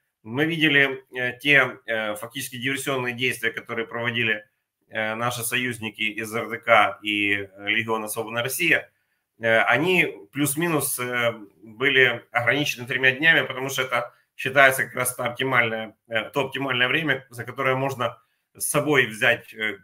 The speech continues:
количество боеприпасов, э, питание, топливо, э, провести какие-то там свои действия и отойти. Э, в данном случае мы, <laughs> э, наблюдаем, э,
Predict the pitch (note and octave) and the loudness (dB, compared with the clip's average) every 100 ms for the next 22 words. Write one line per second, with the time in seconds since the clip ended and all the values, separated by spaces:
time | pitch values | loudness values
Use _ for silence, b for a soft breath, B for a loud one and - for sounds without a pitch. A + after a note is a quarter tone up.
0 | G#2+ G#2+ G2+ B2+ B2+ - A#2+ G#2 B2 C3 | -18 -18 -8 -4 -4 -4 -6 -2 -2 -2
1 | C#3 F3 E3+ C3+ C3 - A2 - A2 D3+ | -4 -2 -2 -4 -8 -10 -12 -12 -4 2
2 | D#3+ C#3+ B2 A2+ b b b - D#3+ D#3+ | 2 4 2 0 b b b -6 -4 0
3 | B2+ A#2 A2+ - _ _ _ A2+ A2+ G#2+ | 2 2 0 -8 _ _ _ -6 -4 -4
4 | A#2+ C3 C3 C3+ A#2+ G#2 A#2 A#2 G#2 - | -4 -4 -4 -6 -8 -6 -4 -4 -6 -18
5 | _ _ - E2 - B2 B2 A2+ E3+ F3 | _ _ -20 -16 -8 -4 -2 -2 -2 -2
6 | B2+ A#2 A2+ C3+ C3+ B2+ - D#3 _ _ | 0 0 4 2 2 -2 -4 -18 _ _
7 | _ _ _ _ _ _ _ - G#2 G#2 | _ _ _ _ _ _ _ -8 -2 -2
8 | F#2+ E3 G#3 G3+ E3+ B2+ - C#3 A#2+ G2+ | 2 6 6 4 -2 -6 -8 -6 -4 -4
9 | G2+ C3+ C#3 C#3+ A2 - _ - A2+ A2 | -2 0 0 -4 -6 -18 _ -8 -2 -2
10 | A#2 C3 C#3 C3+ D#3+ D3+ C3+ A2 A#2 A#2 | -2 -4 -2 4 6 6 2 -2 2 2
11 | A2 G#2+ G#2+ | 2 -2 -8